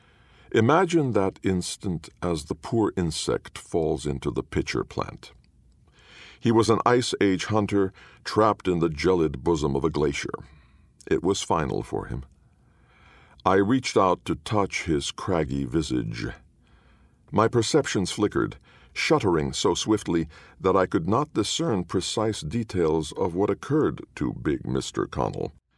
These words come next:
Suffice to say, what was done to him was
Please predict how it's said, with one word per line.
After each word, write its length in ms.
Suffice 400
to 80
say, 640
what 320
was 260
done 240
to 140
him 320
was 500